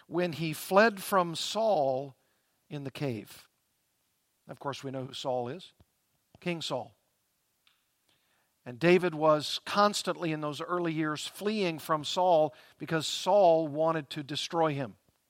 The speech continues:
And perhaps you know now why we might sing this psalm to the tune of "Do Not Destroy." This is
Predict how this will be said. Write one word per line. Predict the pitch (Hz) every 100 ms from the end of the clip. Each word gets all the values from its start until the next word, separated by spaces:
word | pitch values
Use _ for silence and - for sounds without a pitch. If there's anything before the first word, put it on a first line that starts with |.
| _ _ _ _ _ _ _ _ _ _ _
And | 120
perhaps | 139 175 202 -
you | 175
know | 165 160
now | 160 220 156 165 - _ _ _ _ _ _ -
why | 151 160 185 196 - _
we | 170 165
might | 165 170 -
sing | - 202 202 208 208 196
this | 180 180 - -
psalm | - 190 185 151 147 175 _ _ -
to | 156
the | 160
tune | - 214 214 175 165
of | 165 143 143 143 - _ _ _ _ 131
"Do | 170 175
Not | 160 151 147 - - _ _
Destroy." | 147 - - 135 123 90 _ _ _ _ _ _ _ _ _ _ _ _ -
This | 180 196
is | 180 -